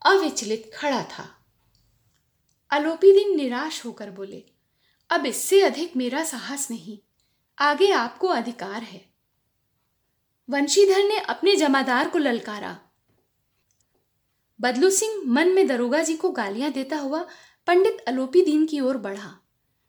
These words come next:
पंडित जी घबराकर दो तीन कदम पीछे हट गए।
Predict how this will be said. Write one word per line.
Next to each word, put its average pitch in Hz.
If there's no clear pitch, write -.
पंडित 359
जी 392
घबराकर 226
दो 269
तीन 359
कदम 302
पीछे 302
हट 202
गए। 180